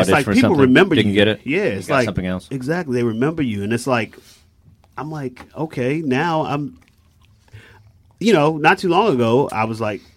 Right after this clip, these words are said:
Speaker 2: Tina Fey was a person that I saw on
Speaker 1: Yeah.
Speaker 2: T V, and
Speaker 1: Yeah.
Speaker 2: it was like, "She does good stuff."
Speaker 1: Yeah.
Speaker 2: Now I'm like, "Hey, Tina," you know, <laughs>
Speaker 1: Nice.
Speaker 2: you know,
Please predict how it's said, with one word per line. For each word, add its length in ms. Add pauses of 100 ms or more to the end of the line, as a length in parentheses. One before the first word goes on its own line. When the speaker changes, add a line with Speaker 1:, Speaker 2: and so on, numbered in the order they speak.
(240)
Speaker 2:
Tina 280
Fey 280
was 200
a 60
person 380
that 140
I 260 (640)
saw 380
on 60
Speaker 1:
Yeah. 60
Speaker 2:
T 220
V, 360
and 180 (220)
Speaker 1:
Yeah. 160
Speaker 2:
it 20
was 140
like, 160 (100)
"She 160
does 240
good 240
stuff." 480 (180)
Speaker 1:
Yeah. 160 (160)
Speaker 2:
Now 480
I'm 160
like, 280 (520)
"Hey, 280
Tina," 480
you 120
know, 180
<laughs> 140
Speaker 1:
Nice. 400
Speaker 2:
you 80
know, 380